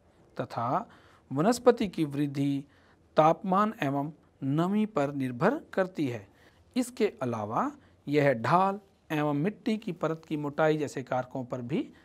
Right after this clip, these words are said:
निर्भर करती है। बच्चों, इसलिए इन घटकों में अंतर के कारण किसी स्थान की प्राकृतिक वनस्पति की सघनता एवं प्रकार में भी परिवर्तन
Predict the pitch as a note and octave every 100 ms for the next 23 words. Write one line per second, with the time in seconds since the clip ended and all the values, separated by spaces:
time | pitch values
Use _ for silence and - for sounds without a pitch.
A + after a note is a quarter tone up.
0 | _ G#3 A3 G3 F3 C3+ - B2 G#2+ G2+
1 | _ _ _ _ _ D3 C3 - C#3 B3
2 | - _ _ _ _ - D3+ D3+ C#3 C3
3 | D3 A3+ - _ _ _ G#3+ B3+ F#3 C#3
4 | - E3 D3+ C#3+ E3 - E3 G#3 C4+ C4
5 | D#3 C3+ C3 B2 C#3 F3+ - - _ _
6 | - A#3+ C#4+ C4 - G3+ G3+ F3+ F3 E3
7 | - F#3+ G3 G3 G3+ - A#3+ - F3 C#3+
8 | - C3+ D3 C#3 D3+ G3+ - - - -
9 | D#3+ D3 E3+ F3 A3 A3 A3 D3+ C#3 C3+
10 | B2+ - C#3 - D3 D3 D3+ A#2+ B2 A2
11 | B2+ - B2+ A#2+ A#2 F3+ C4